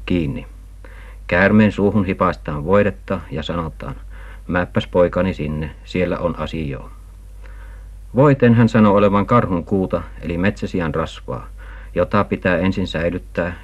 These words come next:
jonkun aikaa siellä pihassa, jonne käärme lähetetään. Kun tiedustelin, miten käärme saataisiin kiinni, vastasi hän, että viheltämällähän se tulee. Niin, eipä hän tainnut kaikkea laverrella.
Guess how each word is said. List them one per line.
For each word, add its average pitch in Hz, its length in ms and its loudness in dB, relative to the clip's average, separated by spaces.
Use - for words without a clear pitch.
jonkun 92 360 -2
aikaa 82 320 -4
siellä 90 240 -2
pihassa, 92 480 -6
jonne 95 300 -2
käärme 90 360 0
lähetetään. 78 640 -4
Kun 131 180 6
tiedustelin, 117 680 4
miten 104 280 2
käärme 98 300 2
saataisiin 85 680 -4
kiinni, 78 360 -6
vastasi 85 440 -6
hän, 85 340 -6
että - 380 -14
viheltämällähän 90 760 -2
se 82 100 -10
tulee. - 400 -10
Niin, 95 380 -4
eipä 90 260 -6
hän 101 160 -2
tainnut 95 300 0
kaikkea 87 540 -6
laverrella. 76 560 -8